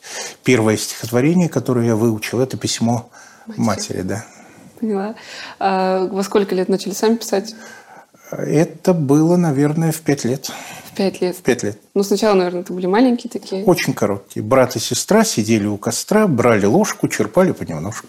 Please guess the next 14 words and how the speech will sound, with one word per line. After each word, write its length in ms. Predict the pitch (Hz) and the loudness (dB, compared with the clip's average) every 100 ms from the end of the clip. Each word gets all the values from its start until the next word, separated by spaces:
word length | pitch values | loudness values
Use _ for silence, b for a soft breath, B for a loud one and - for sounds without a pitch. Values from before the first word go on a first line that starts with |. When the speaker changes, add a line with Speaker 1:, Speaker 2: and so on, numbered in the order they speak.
| - | -18
Speaker 2:
<laughs> 120 | - | -6
Замечательно. 1160 | - - 190 190 196 240 240 - 226 - 247 339 - 466 392 330 B B | -4 0 0 0 4 4 4 4 6 6 4 2 0 -4 -4 -6 B B
Ну 100 | 214 233 | 6 8
и 60 | |
до 80 | 202 | 6
сих 100 | 190 | 2
пор 160 | - 202 | 2 2
пишете? 560 | 196 233 254 - 190 190 - 233 - | 4 2 2 0 -4 -6 -10 -12 2
Speaker 1:
Пишем, 400 | 214 208 - 190 | 4 4 4 4
даже 220 | 147 160 165 | 6 6 6
Speaker 2:
Стабильно, 80 | 196 | 6
Speaker 1:
издаемся. 520 | 214 - 123 131 190 | 6 6 6 2 2
Speaker 2:
да? 160 | 196 | 2
Ну, 80 | 214 | 2